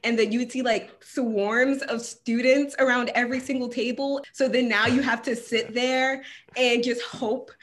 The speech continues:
that somebody else from your <laughs> class comes in and then you guys can work on the work together. I don't know. I have, like, that place makes, gives,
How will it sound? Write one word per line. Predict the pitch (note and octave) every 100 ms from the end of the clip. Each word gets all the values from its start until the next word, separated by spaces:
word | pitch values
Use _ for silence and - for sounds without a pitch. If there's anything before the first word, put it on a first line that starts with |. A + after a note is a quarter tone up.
| - -
that | A3+ A#3 -
somebody | A#3+ A#3+ B3 A#3+
else | F#3 A3+ -
from | A#3
your | B3+ C#4
<laughs> | -
class | A#3 G3 B3+ -
comes | - B3 F#3+
in | F#3+ A#3 A3
and | G#3+
then | G#3
you |
guys | G#3 G3+ G3
can | G3+
work | F#3 F#3+ G#3+
on | G#3+
the | G3
work | F3+ F#3+ -
together. | F#3+ E3 G3 -
I | B3+
don't | B3
know. | F3+
I | A#3
have, | C4 D4 C#4+ - - - - C4
like, | B3+ - _ _ _ _ _ _ -
that | F#3+ G3+ A#3 E4 -
place | A3+ G#3+ C4+ - _
makes, | G3+ F#3+ - _
gives, | G3 B3